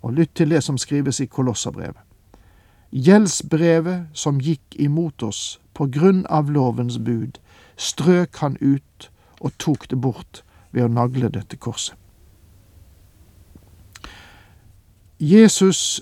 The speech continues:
gjorde det mulig for mennesker å bli frelst ved hans død. Gud strøk ut vår syndegjeld ved å nagle den til Kristi kors. Kristus betalte fullt ut.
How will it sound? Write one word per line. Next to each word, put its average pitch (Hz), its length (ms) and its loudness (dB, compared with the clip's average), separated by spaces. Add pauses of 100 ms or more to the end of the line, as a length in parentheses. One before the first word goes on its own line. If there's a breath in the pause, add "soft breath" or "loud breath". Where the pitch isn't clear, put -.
(120)
gjorde 170 460 4
det 135 480 2
mulig 156 640 2 (140)
for - 180 -4
mennesker 131 560 -4
å 110 80 -6
bli 110 160 -4
frelst - 640 -6 (240)
ved 135 340 -2
hans 120 220 -6
død. 143 480 -2 (1400)
Gud 180 360 6
strøk 165 480 0
ut 180 440 2
vår 131 120 -6
syndegjeld 131 680 -2 (480 soft breath)
ved 147 160 0
å 143 100 0
nagle 147 560 2
den 113 320 -4 (760)
til - 240 -10
Kristi - 340 -10
kors. - 360 -10 (1700 soft breath)
Kristus 170 480 4
betalte 139 540 -2
fullt - 440 -4
ut. - 400 -12